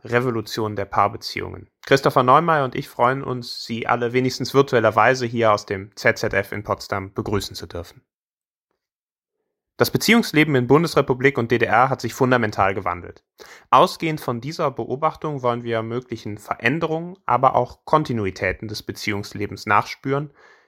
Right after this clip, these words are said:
indem wir im Rahmen der Tagung drei neuralgische Punkte in den Blick nehmen. Erstens die Phase des Kennenlernens, dann zweitens die des Zusammenlebens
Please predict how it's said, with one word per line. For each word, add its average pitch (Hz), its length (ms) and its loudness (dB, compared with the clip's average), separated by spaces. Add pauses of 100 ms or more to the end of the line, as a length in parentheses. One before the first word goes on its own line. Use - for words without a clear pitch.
(180)
indem 131 400 2
wir 135 160 6
im 113 140 0
Rahmen 107 260 2
der 98 140 -4
Tagung 143 560 2 (200)
drei 127 440 2
neuralgische 123 840 -2
Punkte 110 520 -8
in 107 300 -8
den 104 200 -6
Blick 104 280 -6
nehmen. 90 200 -10 (1200)
Erstens 175 640 -2 (340)
die - 60 -10
Phase 104 300 0
des - 160 -10
Kennenlernens, 151 800 -2 (540)
dann 113 240 2
zweitens 123 600 -2
die 117 220 -4
des - 300 -4
Zusammenlebens 135 840 -2